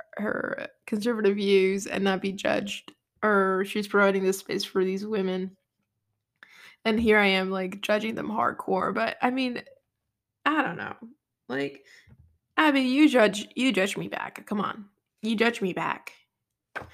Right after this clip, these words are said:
You judge liberal women back, right?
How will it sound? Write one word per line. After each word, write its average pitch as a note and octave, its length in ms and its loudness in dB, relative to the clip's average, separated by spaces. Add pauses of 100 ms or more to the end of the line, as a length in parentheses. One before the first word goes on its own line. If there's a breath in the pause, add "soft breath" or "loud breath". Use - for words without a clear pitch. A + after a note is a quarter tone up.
(280 loud breath)
You C#4+ 140 6
judge C4+ 380 0
liberal F#3+ 320 4
women F#3+ 240 2
back, F3+ 380 0 (260)
right? G3+ 380 0